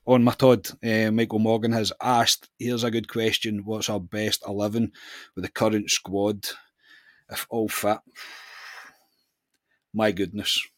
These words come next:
My goodness. Um, Butland, I think's a, a, there's a non-negotiable there. My left back would be Yilmaz. My left centre half would be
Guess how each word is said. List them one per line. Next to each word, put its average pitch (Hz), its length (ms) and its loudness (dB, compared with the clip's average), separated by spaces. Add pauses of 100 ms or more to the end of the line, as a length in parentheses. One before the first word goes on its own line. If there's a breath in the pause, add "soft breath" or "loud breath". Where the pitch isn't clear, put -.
(300)
My 117 480 -2
goodness. 107 640 -4 (960 loud breath)
Um, 123 720 4 (1500)
Butland, 151 560 4 (200)
I 117 40 -8
think's 120 300 0
a, 110 320 2
a, 98 360 0 (220)
there's 104 160 -6
a 107 100 -2
non-negotiable 107 680 -2
there. 104 260 2 (280)
My 104 100 -6
left 131 300 6
back 113 200 0
would 101 120 -8
be 98 120 -2
Yilmaz. 104 680 0 (680)
My 98 100 -2
left 117 280 4
centre 110 280 0
half 101 380 -2
would 92 240 -6
be 101 540 -2